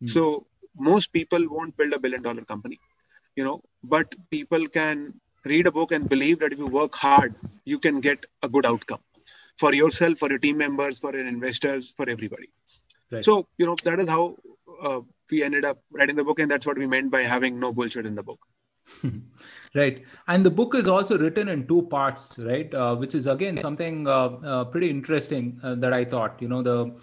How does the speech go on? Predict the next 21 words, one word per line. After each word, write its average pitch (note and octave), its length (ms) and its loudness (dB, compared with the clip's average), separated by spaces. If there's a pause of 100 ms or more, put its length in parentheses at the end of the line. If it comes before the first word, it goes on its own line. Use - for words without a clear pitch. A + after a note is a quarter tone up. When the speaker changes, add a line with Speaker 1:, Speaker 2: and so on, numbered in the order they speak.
(220)
Speaker 1:
the C3+ 80 -2
first F3 320 2
part, D3+ 320 4
uh, C3 180 4
talks C#3 320 -2
about D3+ 220 -4
the B2 80 -4
CoCube C#3 400 -4
story, C#3 400 -6
you B2+ 120 -2
know, C3+ 140 -4
from B2+ 180 -8
founding C3 420 -4
to B2 140 0
exit. C3 360 -4
And B2+ 180 0
then C3+ 140 0
the B2 60 -6
second C#3 340 -6
part C3+ 260 0
is B2 300 -6